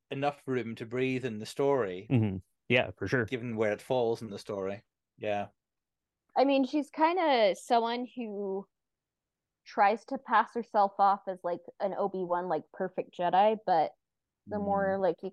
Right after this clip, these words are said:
Speaker 3: kinda learn about her, like, she kinda has a background like Anakin, like, she remembers her parents, uh, and just kinda, like, kinda became a Jedi. And,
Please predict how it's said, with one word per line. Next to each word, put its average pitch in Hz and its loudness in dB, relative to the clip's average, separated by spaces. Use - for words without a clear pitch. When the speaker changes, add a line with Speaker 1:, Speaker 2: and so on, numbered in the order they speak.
Speaker 3:
kinda 185 -4
learn 175 -4
about 156 2
her, 156 -2
like, 143 0
she 175 -6
kinda 175 -4
has 170 4
a 180 0
background 170 0
like 170 0
Anakin, 220 0
like, 185 2
she 214 -4
remembers 190 0
her 175 -2
parents, - -8
uh, 165 -2
and 180 -2
just 180 -2
kinda, 180 0
like, 170 2
kinda 196 -2
became 185 -2
a 180 2
Jedi. 165 4
And, 175 -4